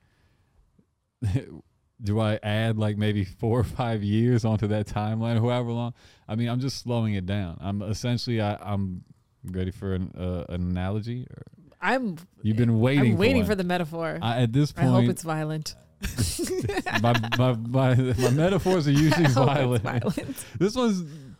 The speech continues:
Speaker 1: not that violent.
Speaker 2: What weapon haven't we used yet?
Speaker 1: We are actually not using a weapon.
Speaker 2: Okay.
Speaker 1: I am basically a boat with the anchor deployed, and I'm,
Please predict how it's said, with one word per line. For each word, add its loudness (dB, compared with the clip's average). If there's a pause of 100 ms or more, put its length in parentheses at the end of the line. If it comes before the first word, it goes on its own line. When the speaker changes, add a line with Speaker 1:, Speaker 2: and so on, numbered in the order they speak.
(160)
Speaker 1:
not -4
that -2
violent. 0
Speaker 2:
What -6
weapon -4
haven't -4
we -6
used -6
yet? -8
Speaker 1:
We 0
are 0
actually -2
not -2
using 0
a 0
weapon. -2
Speaker 2:
Okay. -6 (160)
Speaker 1:
I -2
am 4
basically 2
a 2
boat 0
with -2
the -2
anchor 0
deployed, -2
and -4
I'm, -2